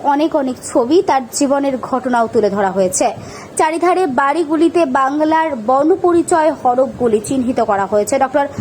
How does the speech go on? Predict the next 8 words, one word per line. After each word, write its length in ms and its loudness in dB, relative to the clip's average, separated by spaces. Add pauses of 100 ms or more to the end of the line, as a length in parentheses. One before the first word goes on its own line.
(240)
মুখার্জির 720 2
পড়লেও 480 2 (200)
ছিল 360 2
বর্ণপরিচয় 920 2
বাংলা 540 -2
হরফে 460 0
দেওয়া 240 0
সার। 320 -4